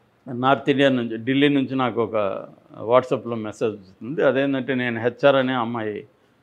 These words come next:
ఇందిర అనే అమ్మాయి పెట్టింది. అదేంటంటే రోజుకి మీరు నాలుగు లక్షలు, నాలుగు వేలు సంపాదించుకోవచ్చు, ఏం ఇంట్లో నుంచే, ఆ, ఇన్‌ఫ్లుయెన్సింగ్ చేయడం, ఆ, మాత్రమే, అంటే లైకులు కొట్టాలి YouTube-లో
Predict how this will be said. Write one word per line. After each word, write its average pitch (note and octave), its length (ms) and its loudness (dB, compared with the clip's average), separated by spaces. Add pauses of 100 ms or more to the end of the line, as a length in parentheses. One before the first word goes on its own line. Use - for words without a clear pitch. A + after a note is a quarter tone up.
(200)
ఇందిర B2 360 0 (240)
అనే A#2+ 160 -4
అమ్మాయి A#2 300 -4
పెట్టింది. G#2 480 -10 (640)
అదేంటంటే D3+ 500 0
రోజుకి E3 460 4
మీరు C3 380 0
నాలుగు B2 380 0
లక్షలు, B2 440 -4
నాలుగు B2+ 380 2
వేలు C3+ 180 2
సంపాదించుకోవచ్చు, A#2+ 1000 -4 (380)
ఏం B2+ 420 -2
ఇంట్లో B2 360 0
నుంచే, C3 400 -2 (580)
ఆ, B2 220 -4
ఇన్‌ఫ్లుయెన్సింగ్ D3 800 0 (280)
చేయడం, A#2+ 320 0 (380)
ఆ, A2+ 120 -8
మాత్రమే, A2+ 680 -6
అంటే B2+ 500 0 (100)
లైకులు D3 380 2
కొట్టాలి G#2+ 480 0 (180)
YouTube-లో A2+ 540 -4